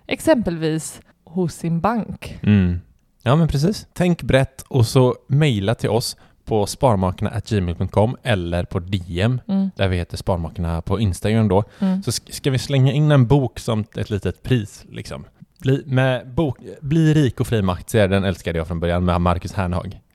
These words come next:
Speaker 1: Mm.
Speaker 2: D-, d-, det bästa idén,
Speaker 1: Mm.
Speaker 2: eh, utser vi bara.
Speaker 1: Mm.
Speaker 2: Och så får ni, får vinnaren en bok, så presenterar
Speaker 1: Mm.
Speaker 2: vi det om några veckor när
Speaker 1: Mm.
Speaker 2: vi känner att vi har fått in tillräckligt.
Speaker 1: Mm.
Speaker 2: Ska vi göra det?
Speaker 1: Ja, det gör vi.
Speaker 2: Skitbra.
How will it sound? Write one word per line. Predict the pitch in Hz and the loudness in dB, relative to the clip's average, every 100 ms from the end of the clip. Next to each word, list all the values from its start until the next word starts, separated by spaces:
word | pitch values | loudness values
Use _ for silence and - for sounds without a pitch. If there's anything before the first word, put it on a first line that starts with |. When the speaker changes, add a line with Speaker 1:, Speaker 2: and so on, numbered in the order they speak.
| _ | _
Speaker 1:
Mm. | 214 269 - _ _ _ | 0 0 -4 _ _ _
Speaker 2:
D-, | 120 120 | -12 -12
d-, | 156 131 - | -12 -14 -4
det | 143 147 | 0 2
bästa | 160 - - 101 - _ _ - | 2 -2 -2 -2 -2 _ _ -18
idén, | - 147 147 135 - 90 | -2 2 4 4 0 -4
Speaker 1:
Mm. | 208 202 185 _ - | 0 0 0 _ -4
Speaker 2:
eh, | 107 98 | 0 2
utser | 101 123 - 95 | 2 0 0 -2
vi | 90 | -2
bara. | 90 82 - - | -2 -4 -6 -4
Speaker 1:
Mm. | 202 | 0
Speaker 2:
Och | 208 | 4
så | 117 101 | 4 4
får | - 92 | 4 4
ni, | 90 87 87 87 | 4 2 0 0
får | 87 | 0
vinnaren | 90 82 82 | -2 -2 -4
en | 82 | 0
bok, | 92 - | 0 0
så | 104 | -4
presenterar | 101 - 95 | -2 -2 0
Speaker 1:
Mm. | 98 | 0
Speaker 2:
vi | 90 | 0
det | 92 | 0
om | 85 82 82 | 0 -2 -4
några | 82 | -4
veckor | 87 - 90 | -6 -6 -4
när | 87 | 0
Speaker 1:
Mm. | 101 | 0
Speaker 2:
vi | |
känner | 208 87 | -2 -8
att | 82 | -10
vi | 98 | -10
har | 95 | -8
fått | - | -10
in | 85 82 | -8 -8
tillräckligt. | 87 80 98 - | -6 -4 -6 -4
Speaker 1:
Mm. | 190 196 - | -6 -6 -4
Speaker 2:
Ska | 127 | 2
vi | |
göra | 117 117 | 4 4
det? | 90 - | 2 -2
Speaker 1:
Ja, | 202 208 | 2 2
det | |
gör | 190 | 2
vi. | 95 | -2
Speaker 2:
Skitbra. | 101 - 80 | -6 -4 -6